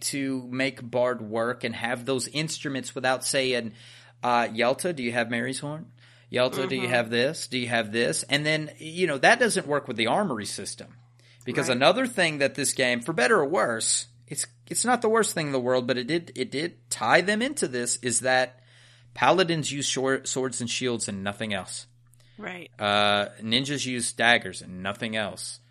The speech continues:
Speaker 1: Red mages use the, the, the foils and nothing else. So you were tied to the weapon that you're on.
Speaker 2: Our job, our class is tied to our weapon. Our job is tied to our soul stone.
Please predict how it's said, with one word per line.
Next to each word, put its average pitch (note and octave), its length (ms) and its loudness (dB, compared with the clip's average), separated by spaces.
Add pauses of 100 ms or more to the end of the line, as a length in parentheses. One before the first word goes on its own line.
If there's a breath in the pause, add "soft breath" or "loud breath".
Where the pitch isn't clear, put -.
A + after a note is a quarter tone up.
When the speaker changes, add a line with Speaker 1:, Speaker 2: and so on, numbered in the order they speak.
(320 soft breath)
Speaker 1:
Red A#2 240 0
mages A2+ 420 -4
use G#2+ 360 -6
the, - 360 -12
the, G2+ 300 -10
the G2 420 -10 (340)
foils A2+ 480 -2
and F#2 180 -12
nothing A2+ 340 -2
else. A2 240 -2 (160 loud breath)
So - 160 -6
you F#3+ 160 -2
were A#3 140 2
tied E3+ 640 2
to G3+ 300 -2
the F3 100 0
weapon D#3+ 540 0
that C3+ 260 -4
you're B2 140 -4
on. C3+ 340 -4 (160)
Speaker 2:
Our B3 220 6
job, B3 420 4
our A3+ 180 6
class B3 360 0
is A#3 100 -8
tied G#3+ 300 0
to G#3+ 100 -10
our G3 120 -2
weapon. E3 480 -6 (300 loud breath)
Our F3 140 -4
job G#3 360 2
is A3 200 -4
tied G3 300 -2
to G#3+ 100 -8
our G3+ 120 -2
soul E3+ 300 -4
stone. D#3+ 500 -8